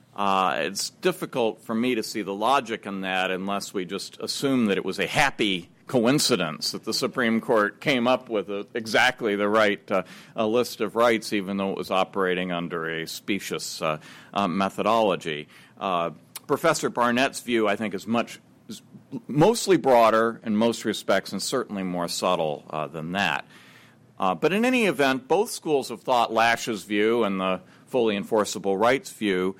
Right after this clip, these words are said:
make arguments from history, uh, and, uh, but with all respect, I think both schools of thought fall short. Uh, in the written version of this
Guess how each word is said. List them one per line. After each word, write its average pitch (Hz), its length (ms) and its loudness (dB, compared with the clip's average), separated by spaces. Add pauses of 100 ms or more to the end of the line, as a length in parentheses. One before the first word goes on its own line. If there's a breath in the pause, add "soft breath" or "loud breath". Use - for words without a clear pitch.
(160 loud breath)
make 120 240 2
arguments 120 520 2
from 104 180 -8
history, 117 680 -4 (440 soft breath)
uh, 101 300 2
and, 104 420 0
uh, 98 300 4 (240)
but 131 120 0
with 143 140 0
all 185 240 4
respect, 147 640 0
I 147 100 0
think 160 220 -2
both 135 220 4
schools 117 380 -6
of 104 100 -14
thought 98 340 -2
fall 87 200 -2
short. 73 460 -10 (1080)
Uh, 95 180 -4
in 92 80 -6
the 95 80 -4
written 139 300 0
version 110 500 -2
of 92 120 -6
this 104 420 -2